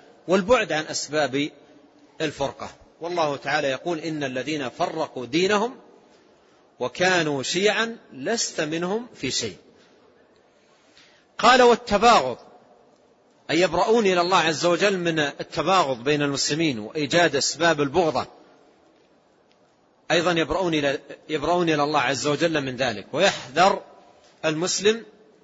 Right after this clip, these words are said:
أن يكون في قلبه بغضة لإخوان المسلمين،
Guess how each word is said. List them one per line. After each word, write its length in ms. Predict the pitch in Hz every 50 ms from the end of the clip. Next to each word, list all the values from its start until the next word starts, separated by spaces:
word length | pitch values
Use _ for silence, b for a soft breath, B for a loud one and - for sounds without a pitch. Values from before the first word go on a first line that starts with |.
| _ _ _ _ _ _ _ _ _ _ _ _ _ _ _ _ _ _ _ _ -
أن 220 | 160 170 165 160 156
يكون 640 | 156 147 139 135 139 131 - - 202 208 190 170 151
في 240 | - 156 147 139 131
قلبه 560 | - - 175 202 208 185 156 170 160 151 151
بغضة 560 | 135 147 202 185 156 151 185 196 - 175 156
لإخوان 640 | 131 113 110 127 - - - - 175 190 185 180
المسلمين، 720 | 165 160 160 165 160 - - 151 147 156 175 202 240 254